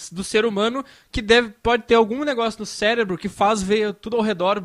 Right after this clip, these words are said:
muito diferente do que é a verdadeira realidade. Então a gente começa a analisar todos os aspectos do mundo pelos nossos olhos defeituosos e a gente cria comprovações científicas de tal coisa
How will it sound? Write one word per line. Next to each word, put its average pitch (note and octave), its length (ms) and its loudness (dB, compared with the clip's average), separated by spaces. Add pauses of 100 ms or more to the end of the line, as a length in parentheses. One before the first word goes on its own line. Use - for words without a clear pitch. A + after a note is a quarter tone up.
(140)
muito B3+ 320 -4
diferente A3+ 380 -6
do A3+ 80 -8
que A3+ 180 -4
é A3+ 280 0
a G#3+ 160 -2
verdadeira G#3 560 0
realidade. G#3 580 0 (240)
Então G#3 240 2
a G#3+ 60 4
gente A3+ 180 -2
começa G3+ 360 0
a G3+ 40 0
analisar F#3 360 -2
todos G#3 280 -2
os G3+ 60 -2
aspectos F3 500 -4
do D#3 140 -4
mundo G3 420 -4 (340)
pelos G#3 280 4
nossos G#3+ 320 0
olhos G#3 220 2
defeituosos F#3+ 880 -4
e - 20 -4
a F#3 60 0
gente G#3+ 260 -6
cria A3 560 -2
comprovações G#3 680 0
científicas G3+ 640 -6
de D#3+ 120 -8
tal E3+ 280 2
coisa F#3+ 540 -4